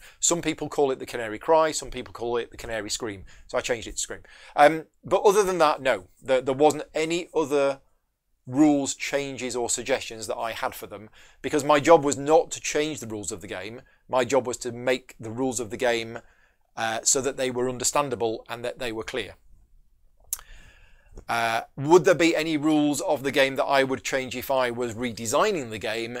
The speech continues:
Yes, there probably would be, but that's, that's another, that's another story. Uh, Genway wants to know, "Will I be at Gen Con this summer?" Unfortunately not. Um, I won't, I've currently got no plans to attend any,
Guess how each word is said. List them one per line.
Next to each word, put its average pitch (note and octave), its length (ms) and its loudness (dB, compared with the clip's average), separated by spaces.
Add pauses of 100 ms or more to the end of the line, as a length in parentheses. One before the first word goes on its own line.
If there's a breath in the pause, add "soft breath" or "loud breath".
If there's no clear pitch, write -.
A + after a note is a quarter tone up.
(140)
Yes, B2 300 -2
there B2 120 -2
probably A#2 380 -4
would G2+ 220 -14
be, - 180 -20 (160)
but A2+ 240 -8
that's, C3 260 2
that's C#3+ 220 4
another, A#2+ 220 -4 (160)
that's C3 180 -4
another B2+ 180 -4
story. G2 360 -8 (560 loud breath)
Uh, C3+ 160 6
Genway F3+ 400 6
wants F3+ 200 4
to F3 60 0
know, D#3+ 80 4
"Will E3+ 180 4
I E3 100 10
be D3+ 180 2
at C3+ 80 0
Gen C#3+ 180 2
Con C3+ 160 -2
this C3 140 -4
summer?" D#3+ 280 0
Unfortunately E3+ 460 2
not. D3 240 2 (160)
Um, C3 840 2
I C3 100 0
won't, C#3+ 360 4 (100)
I've C3+ 220 -2
currently G3+ 300 -2
got E3+ 180 0
no D#3+ 220 0
plans D3 360 -2
to D3 100 -10
attend C3+ 300 -2
any, C3 360 -2